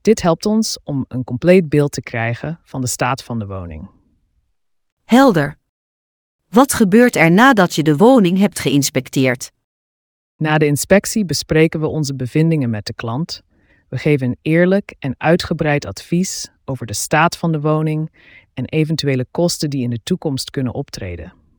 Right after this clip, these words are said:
Speaker 1: Op basis hiervan kan de klant een weloverwogen beslissing nemen.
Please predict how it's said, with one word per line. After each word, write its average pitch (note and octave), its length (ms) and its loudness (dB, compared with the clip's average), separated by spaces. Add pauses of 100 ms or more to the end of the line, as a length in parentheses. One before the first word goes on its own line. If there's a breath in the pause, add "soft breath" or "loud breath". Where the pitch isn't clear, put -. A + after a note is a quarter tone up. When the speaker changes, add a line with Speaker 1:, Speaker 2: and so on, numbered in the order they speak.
(160)
Speaker 1:
Op B2+ 180 -8
basis E3+ 440 2
hiervan E3 600 -2
kan C#3 140 -6
de C3 100 -4
klant D#3 320 -2
een B2 160 -4
weloverwogen C3 880 -2
beslissing A2+ 500 -6
nemen. E2 380 -12